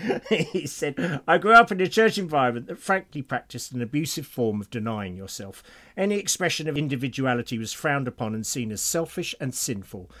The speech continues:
There was a not so unwritten rule of what you should look, think, and act like, and any diversions were reprimanded." Needless to say, as I grew up, I knew I had to escape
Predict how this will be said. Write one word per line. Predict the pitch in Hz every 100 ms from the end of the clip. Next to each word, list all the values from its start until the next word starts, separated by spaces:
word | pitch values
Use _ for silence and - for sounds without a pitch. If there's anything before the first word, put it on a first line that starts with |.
| - -
There | 135
was | 127 147
a |
not | 156 208 -
so | 180 156
unwritten | 147 147 - 139
rule | 117 107 110
of | -
what | 131
you | 143
should | - 120
look, | 143 190 - -
think, | - 156 143 -
and | 131
act | 120 - -
like, | 107 110 - -
and | 123
any | - 202
diversions | 185 143 107 110 104 117 104
were | 113
reprimanded." | 107 - - 101 92 90 90 _ - - _ -
Needless | 175 180 196
to | 180
say, | - 101 90 98 _
as | 120 135
I |
grew | 127 156 135
up, | 101 - -
I | 131
knew | 123
I | 127
had | 131 123
to | 120
escape | 110 - 95 - _